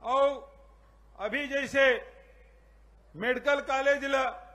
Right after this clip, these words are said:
इंदिरा जी के नाम से ओकर स्मृति में ला ओकर नामकरण करे हैं। इंदिरा जी के आदिवासी ऊपर बड़ा प्रेम,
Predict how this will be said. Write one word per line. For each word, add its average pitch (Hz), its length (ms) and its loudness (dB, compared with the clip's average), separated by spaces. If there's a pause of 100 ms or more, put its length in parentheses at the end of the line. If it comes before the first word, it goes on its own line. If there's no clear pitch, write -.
(760)
इंदिरा 285 360 4
जी 277 160 -6
के 269 180 -4
नाम 262 280 -6
से 262 220 -2 (640)
ओकर 277 320 -4
स्मृति 262 420 -12
में 269 260 -4
ला 254 140 -2 (300)
ओकर 254 180 -10
नामकरण 254 640 -6
करे 240 220 -4
हैं। 240 240 -2 (480)
इंदिरा 262 340 -2
जी 262 140 -6
के 269 100 -8
आदिवासी 247 560 -2
ऊपर 254 220 -6
बड़ा 262 340 0
प्रेम, 254 340 -2